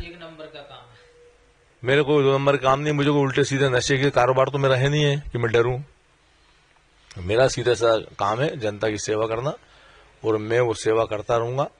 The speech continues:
Speaker 2: ईश्वर के हाथ में, हमारे ऊपर के नेताओं के हाथ में मुझे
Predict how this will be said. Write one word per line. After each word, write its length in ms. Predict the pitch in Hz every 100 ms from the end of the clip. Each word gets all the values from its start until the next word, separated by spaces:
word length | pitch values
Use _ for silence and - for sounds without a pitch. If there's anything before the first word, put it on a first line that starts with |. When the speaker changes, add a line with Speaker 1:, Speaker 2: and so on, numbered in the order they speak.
| _ _ _ _ _ _ _ _ _ _ _ _ _ -
Speaker 2:
ईश्वर 360 | 110 - 127
के 100 | 123
हाथ 160 | 117 120 -
में, 120 | 139
हमारे 260 | 127 110 113
ऊपर 200 | 107 110
के 80 | 110
नेताओं 380 | 107 107 117
के 60 | 110
हाथ 140 | 110 117
में 160 | 131
मुझे 380 | 131 110 110 104